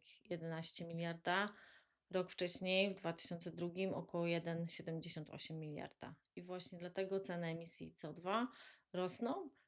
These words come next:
bo uprawnień na rynku jest z roku na rok po prostu mniej. To pokazuje, jak szybko Unia ogranicza ich dostępność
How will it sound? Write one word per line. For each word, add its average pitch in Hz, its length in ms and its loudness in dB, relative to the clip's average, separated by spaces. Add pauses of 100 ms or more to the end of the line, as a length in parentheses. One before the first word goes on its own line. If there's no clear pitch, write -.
(120)
bo 196 320 4
uprawnień 180 560 2
na 170 140 4
rynku 165 480 2
jest 165 520 2
z - 40 -6
roku 175 320 0
na 165 140 0
rok 160 240 -2
po - 80 -12
prostu - 380 -6
mniej. 143 360 -4 (580)
To 175 460 0
pokazuje, 175 760 2
jak 190 260 8
szybko - 400 4
Unia 165 600 2
ogranicza 165 600 0
ich 160 180 -2
dostępność - 960 2